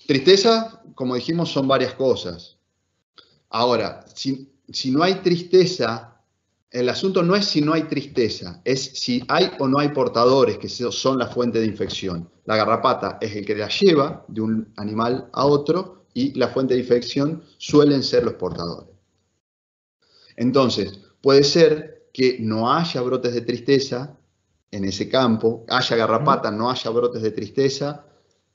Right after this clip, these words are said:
Speaker 1: pero estén los animales portadores. Por ejemplo, en el caso de anaplasma, que, como
Speaker 2: Ujú.
Speaker 1: dijimos, tiene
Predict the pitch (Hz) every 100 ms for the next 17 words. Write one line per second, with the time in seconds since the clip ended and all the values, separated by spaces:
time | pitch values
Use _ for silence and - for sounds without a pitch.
0 | _ _ - 139 143 147 120 - 135 139
1 | 123 117 104 107 107 107 107 - 107 107
2 | 101 95 - 110 110 156 151 180 190 117
3 | 110 104 120 - 113 95 90 95 87 87
4 | 80 _ _ _ _ _ _ _ _ _
5 | _ _ _ - 104 120 - - 113 110
6 | 95 127 127 147 143 - 127 127 127 -